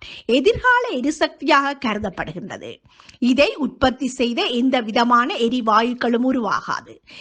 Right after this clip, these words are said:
எனவே, கரியமிலம் நீக்கமற்ற எரிசக்தியாக இது செயல்படும்.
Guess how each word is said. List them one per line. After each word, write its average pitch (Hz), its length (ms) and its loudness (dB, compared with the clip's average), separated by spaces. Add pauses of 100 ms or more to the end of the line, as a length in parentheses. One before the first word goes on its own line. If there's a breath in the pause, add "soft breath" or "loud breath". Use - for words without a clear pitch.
(100)
எனவே, 311 580 2
கரியமிலம் 262 640 0
நீக்கமற்ற 247 680 0
எரிசக்தியாக 240 840 0
இது 233 200 -4
செயல்படும். 302 760 -4